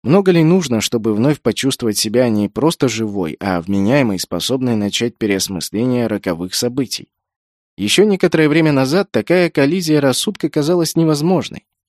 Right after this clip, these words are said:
Но теперь, когда она уже была не одна, все воспринималось иначе. Ужас, безысходность, если не исчезли, то притупились. Теперь она отчетливо понимала самое главное. Рядом есть люди, которые не дадут ей вновь захлебнуться отчаянием.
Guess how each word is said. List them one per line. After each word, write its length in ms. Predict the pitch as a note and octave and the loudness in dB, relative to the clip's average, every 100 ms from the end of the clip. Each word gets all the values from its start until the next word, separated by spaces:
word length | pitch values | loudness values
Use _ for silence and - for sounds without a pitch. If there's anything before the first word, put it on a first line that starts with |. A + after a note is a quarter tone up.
| _ _ _ _ G2 | _ _ _ _ -2
Но 220 | G#2 G2 | 0 0
теперь, 440 | - F#2+ E3+ - _ _ | -2 2 2 2 _ _
когда 380 | - G2+ G#2+ A#2+ | -8 -4 0 0
она 320 | - A2+ A2+ - | 0 0 0 -2
уже 260 | A2+ A2 | -4 -4
была 260 | G#2 A2+ A2+ | -2 0 0
не 160 | G2+ F#2 | 0 -2
одна, 400 | F2 B2 E3 - _ _ _ _ | -2 -2 -2 -4 _ _ _ _
все 240 | - - F#3+ | -4 2 4
воспринималось 760 | F3+ - C3+ A#2 B2 B2 A2+ | 2 2 0 2 2 2 0
иначе. 380 | G#2 F2+ C2+ - - _ _ - | -4 -6 -6 -12 -14 _ _ -4
Ужас, 380 | B2+ C#3+ C3+ | -2 0 0
безысходность, 800 | G#2 A2 F#2 - C#3 D3 C#3 - | -2 -4 -4 -2 0 0 0 -2
если 300 | E2+ G#2+ - | -4 -4 -2
не 200 | B2+ B2 | 0 0
исчезли, 440 | A2 - F#3 C#3 F#2 | -2 0 0 0 -6
то 280 | - A2 G#2 | -2 -2 -2
притупились. 800 | A2 G#2+ C#3+ C#3 D#3+ - - - _ _ | -2 -2 -4 -2 -4 -4 -10 -16 _ _
Теперь 300 | - - D3+ | -14 0 2
она 200 | E3 D#3 | 4 4
отчетливо 480 | C3+ - E3+ - D3 | 2 2 -2 0 0
понимала 540 | C3+ C#3 B2 C#3 C3+ A#2 | 2 2 2 2 2 0
самое 400 | - B2+ A#2 G#2+ | 0 0 0 0
главное. 540 | A2+ A2 D2+ A#1 - _ _ _ | 0 0 -2 -10 -20 _ _ _
Рядом 360 | - C3+ B2+ A2 | 0 2 2 0
есть 320 | G#2 G2+ B2+ | 0 -2 -2
люди, 240 | C3+ B2 | -2 -2
которые 380 | - G#2+ A#2 A#2 | -4 -2 0 0
не 140 | A2 | 0
дадут 380 | G#2+ A2 G#2 B2+ | 0 -2 -2 -6
ей 180 | G2 G2+ | -4 -6
вновь 280 | F2 A2 A2 | -2 -2 -2
захлебнуться 720 | F#2 - E2+ C#2+ F#2+ - F#2+ | -6 -8 -10 -8 -8 -6 -6
отчаянием. 600 | F2 - E2+ A#1+ A#1+ - | -6 -6 -8 -10 -16 -20